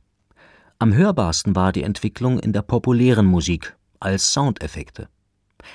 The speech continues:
Kreativ eingesetzt wurden sie im Rock-Jazz,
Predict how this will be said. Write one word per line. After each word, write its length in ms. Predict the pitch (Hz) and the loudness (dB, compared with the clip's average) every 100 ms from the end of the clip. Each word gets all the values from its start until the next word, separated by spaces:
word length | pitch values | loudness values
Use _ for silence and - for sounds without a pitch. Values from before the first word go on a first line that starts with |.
| - _ | -20 _
Kreativ 560 | - 151 139 - 143 - | 2 4 2 0 -2 0
eingesetzt 640 | 117 117 127 117 123 - | -2 0 0 0 -2 -2
wurden 200 | 113 113 | -2 0
sie 180 | 110 101 | -2 -2
im 140 | 92 85 | -2 2
Rock-Jazz, 800 | 98 104 - 110 107 98 98 | 2 0 -4 -4 0 0 -2